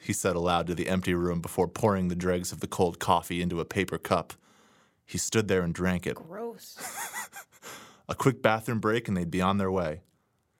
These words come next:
Speaker 1: He could hear her laying on the horn outside while he washed his hands. His radio sounded. "Where are you?" she shrieked, like a banshee.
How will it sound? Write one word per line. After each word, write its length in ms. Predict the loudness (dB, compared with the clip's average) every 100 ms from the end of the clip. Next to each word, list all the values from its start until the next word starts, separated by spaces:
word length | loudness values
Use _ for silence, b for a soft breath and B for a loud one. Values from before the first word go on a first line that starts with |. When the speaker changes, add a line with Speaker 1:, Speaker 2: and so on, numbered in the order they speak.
| _ _ _
Speaker 1:
He 160 | 0 2
could 120 | 2
hear 180 | 2 2
her 120 | 2
laying 320 | 2 2 2
on 120 | 2 0
the 60 |
horn 280 | 2 2 2
outside 440 | 0 2 2 4
while 120 | 2 0
he 60 |
washed 320 | 2 2 0
his 140 | -4 -2
hands. 480 | 0 0 -2 -8 b b b b -4
His 160 | 0
radio 340 | 2 4 2 -2
sounded. 540 | 0 0 0 -2 -6 B B B
"Where 260 | 4 6 4
are 180 | 4
you?" 280 | 2 0 -8 -14 _ -10
she 160 | -4
shrieked, 480 | -2 0 -2 -2 -12 b b b b b
like 140 | -2 -2
a 40 |
banshee. 600 | 2 2 2 -2 -6